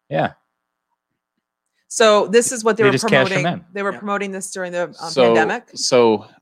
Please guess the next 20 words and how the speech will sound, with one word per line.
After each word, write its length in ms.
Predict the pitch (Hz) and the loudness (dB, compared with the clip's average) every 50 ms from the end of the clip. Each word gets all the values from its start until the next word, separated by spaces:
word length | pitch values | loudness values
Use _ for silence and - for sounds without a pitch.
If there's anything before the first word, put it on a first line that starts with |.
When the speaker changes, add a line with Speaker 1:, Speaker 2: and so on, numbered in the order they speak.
| _ _ _ _ | _ _ _ _
Speaker 4:
let's 260 | - 120 117 117 - - | 0 0 0 0 0 -2
say 160 | 139 131 131 | 0 0 0
somebody 320 | 127 - 135 131 123 123 | 0 -2 0 0 0 0
comes 300 | 120 - 139 123 123 113 117 | 0 -2 -4 -4 -2 -2 -4
in 100 | 104 104 | -4 -6
and 100 | 95 - | -6 -10
spends 260 | - 120 113 110 - | -10 -10 -12 -12 -12
twenty-five 480 | - 104 104 110 - 113 110 107 110 | -14 -14 -14 -8 -2 0 0 0 -2
dollars. 320 | 107 110 110 107 101 98 127 | -4 -10 -10 -8 -8 -4 -2
Speaker 1:
No, 100 | 127 113 | -2 2
Speaker 4:
Would, 80 | 113 | 2
Speaker 1:
that's 180 | 127 139 135 - | 2 2 0 -2
different. 360 | 113 139 131 - - 71 - _ _ _ _ _ _ - | -4 -4 -4 -4 -6 -16 -16 _ _ _ _ _ _ -4
Speaker 4:
would 180 | 135 131 120 - | 0 0 2 2
Speaker 2:
Oh, 60 | - | 2
we're 80 | 208 208 | 2 0
talking 120 | 208 240 220 | 0 -2 -4
about 100 | 208 202 | -4 -4
something 120 | 214 208 | -6 -8
different? 260 | 202 214 - 339 - | -10 -12 -14 -20 -20